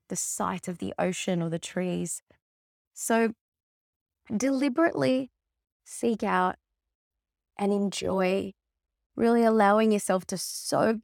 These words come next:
in good experiences in your life for about twenty to thirty seconds and seeing if you can do that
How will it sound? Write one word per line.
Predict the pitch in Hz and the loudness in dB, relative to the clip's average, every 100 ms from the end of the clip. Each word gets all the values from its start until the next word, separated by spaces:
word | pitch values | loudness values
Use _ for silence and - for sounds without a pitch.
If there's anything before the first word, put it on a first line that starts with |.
| _ | _
in | 226 214 220 202 | 0 2 4 2
good | 196 196 | 0 -2
experiences | - - 190 180 180 - 185 | -2 -6 -2 -2 -2 -6 -4
in | 185 | -2
your | 185 | 0
life | 180 175 170 - _ _ _ _ | 2 2 2 -4 _ _ _ _
for | - | -2
about | 196 185 - | 0 0 -2
twenty | - - 208 208 | -10 -2 0 0
to | 190 208 | 0 -6
thirty | - 180 175 | 0 2 2
seconds | 180 185 180 190 | 0 -2 -2 -4
and | 190 196 | -4 -4
seeing | - 330 | 0 4
if | 330 - | 4 2
you | 294 | 0
can | - 226 | 0 0
do | 208 226 | 0 0
that | 233 190 | 2 2